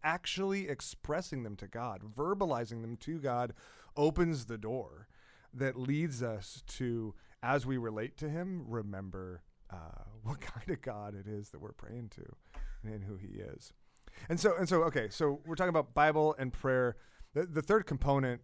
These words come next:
in the discipleship pathway that relates to our relationship with God is, is heart work, what we call heart work, basically internalizing,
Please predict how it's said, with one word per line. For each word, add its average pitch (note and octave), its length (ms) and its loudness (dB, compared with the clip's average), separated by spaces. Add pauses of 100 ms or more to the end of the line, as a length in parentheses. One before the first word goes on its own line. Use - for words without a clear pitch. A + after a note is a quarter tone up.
in A#2+ 340 -4
the B2 80 -6
discipleship A#2+ 420 -6
pathway A#2+ 260 -2
that A2+ 120 -2
relates A2+ 440 -4
to A#2+ 200 -4
our A2+ 220 -2
relationship A2+ 460 -4
with G2 180 -12
God A#2 420 0
is, G2+ 320 -10
is A2 100 -10
heart - 380 -8
work, - 260 -16
what A2 100 -6
we G#2+ 60 -10
call A2+ 140 -4
heart G2 320 -8
work, F#2 260 -16
basically B2 360 -4
internalizing, A2 1000 0